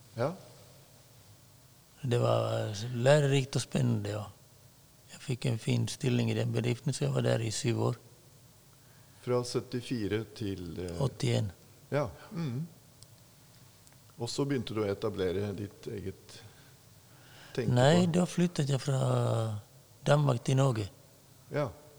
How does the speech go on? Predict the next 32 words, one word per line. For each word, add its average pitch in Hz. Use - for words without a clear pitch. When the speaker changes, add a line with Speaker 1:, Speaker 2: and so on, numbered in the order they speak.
Speaker 2:
Og 135
da 135
var 135
jeg, 123
da 131
var 135
jeg 135
ansatt 139
ved 135
Øystein 123
Gangflets 123
orgelbyggeri 113
her 110
i 107
Fredrikstad 117
i 107
to -
år. 123
Speaker 1:
Aha. 165
Speaker 2:
Og 131
så, 131
som 123
vi, 120
Øystein 117
Gangflets 123
far 135
var 131
jo 127
orga-, 123
domorganist 113
her, 120
så. 117